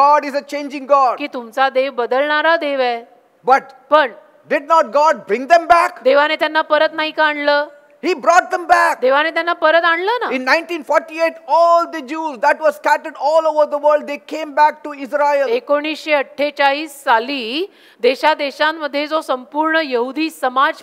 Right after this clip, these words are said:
Speaker 2: पांगलेला होता, तो प्रत्येक यहुदी माणूस एकोणीसशे अठ्ठेचाळीस साली इस्रायलला परत आला.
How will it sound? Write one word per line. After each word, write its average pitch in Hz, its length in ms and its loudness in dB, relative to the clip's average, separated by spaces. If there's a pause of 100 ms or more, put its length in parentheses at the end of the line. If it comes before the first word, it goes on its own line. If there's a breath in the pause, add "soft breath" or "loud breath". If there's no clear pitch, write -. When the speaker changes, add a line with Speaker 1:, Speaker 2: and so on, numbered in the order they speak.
(100)
Speaker 2:
पांगलेला 247 480 2
होता, 254 380 2 (560 soft breath)
तो 330 100 4
प्रत्येक 339 680 0
यहुदी 339 420 -2
माणूस 302 460 -2
एकोणीसशे 294 580 -6
अठ्ठेचाळीस 311 800 -4
साली 254 400 0
इस्रायलला 247 680 -2
परत 269 420 -2
आला. 196 220 0